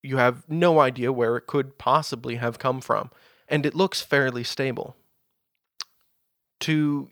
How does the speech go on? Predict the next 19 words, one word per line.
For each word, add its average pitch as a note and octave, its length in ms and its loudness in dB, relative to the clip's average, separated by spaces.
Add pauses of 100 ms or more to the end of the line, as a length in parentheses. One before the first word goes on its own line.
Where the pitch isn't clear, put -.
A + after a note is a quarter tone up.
your C3+ 220 0
left, F3+ 680 -2 (720)
you C3+ 80 -8
see F3+ 160 -2
that D#3 180 0
the C#3+ 380 2
gorge G3 440 2 (180)
continues, D3+ 1040 -4 (600)
and C#3+ 220 2
that C#3 260 4
at C#3+ 160 0
one F#3 360 0
point, A#2+ 580 -2 (140)
uh, A#2+ 320 2 (120)
at C3+ 140 0
a A#2+ 80 2
bend D3+ 500 2
in A2 120 -4
it, - 180 -8